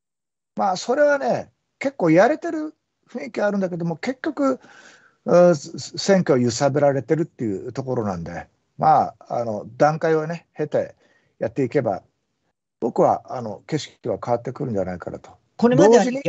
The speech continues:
Speaker 2: 逆だったのでね、これまでは逆に
Speaker 1: そういうこと。
Speaker 2: 自民党さんの保守的なせ-、政策がどんどん吹っ飛ばされて、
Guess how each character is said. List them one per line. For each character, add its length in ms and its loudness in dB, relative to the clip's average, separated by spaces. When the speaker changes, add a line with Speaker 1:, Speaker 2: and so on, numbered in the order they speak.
Speaker 2:
逆 240 0
だ 100 2
っ 40 0
た 160 -10
の 60 -10
で 140 -10
ね、 180 -8
こ 100 -4
れ 60 -2
ま 80 -2
で 60 0
は 40 0
逆 220 2
に 0 -
Speaker 1:
そ 80 -6
う 0 -
い 80 -8
う 140 -14
こ 20 -14
と。 140 -20
Speaker 2:
自 120 -2
民 180 0
党 200 0
さ 160 -4
ん 160 2
の 300 2
保 140 0
守 80 -4
的 280 0
な 140 4
せ-、 340 0
政 420 -4
策 240 -8
が 120 2
ど 140 0
ん 80 2
ど 140 2
ん 60 4
吹 100 -8
っ 100 -20
飛 140 0
ば 80 2
さ 140 -2
れ 100 -2
て、 420 0